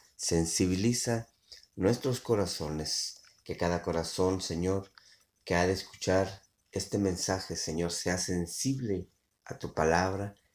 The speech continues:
que tu palabra pueda dar fruto en tu tiempo. Te damos el control, Espíritu Santo, dirígenos y redarguye nuestros corazones.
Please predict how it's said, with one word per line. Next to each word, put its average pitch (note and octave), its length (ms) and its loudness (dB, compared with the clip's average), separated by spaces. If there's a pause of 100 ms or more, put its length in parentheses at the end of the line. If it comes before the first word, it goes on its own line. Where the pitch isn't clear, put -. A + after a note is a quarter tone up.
(220)
que - 120 -6
tu - 160 -10
palabra E2+ 580 2
pueda E2 300 0
dar E2 160 0
fruto F#2 720 -6 (480)
en E2 160 -4
tu D#2+ 180 -8
tiempo. - 440 -10 (1040)
Te E2 120 0
damos F#2+ 600 2 (800)
el F#2+ 180 4
control, G2+ 500 6
Espíritu F#2+ 540 0
Santo, A2+ 640 0 (380)
dirígenos F#2 1120 -2 (2250)
y G#2 100 0
redarguye F#2 920 0 (100)
nuestros F2 500 -4
corazones. - 880 -8